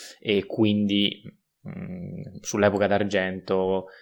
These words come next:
eh, mi, mi associo, cioè film, alcuni bei film, altri meno, un periodo un po' altalenante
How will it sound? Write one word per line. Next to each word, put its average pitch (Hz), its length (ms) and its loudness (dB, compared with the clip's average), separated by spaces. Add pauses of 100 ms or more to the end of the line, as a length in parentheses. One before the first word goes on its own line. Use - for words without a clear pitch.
(160)
eh, 90 180 -8
mi, 87 640 -6
mi 95 120 -2
associo, 92 560 2
cioè 92 320 -6
film, 101 500 -4
alcuni 110 320 -2
bei 117 140 12
film, 120 360 2
altri 104 340 2
meno, 107 320 2
un 98 100 -4
periodo 101 300 2
un 92 80 -4
po' 104 100 4
altalenante 98 840 0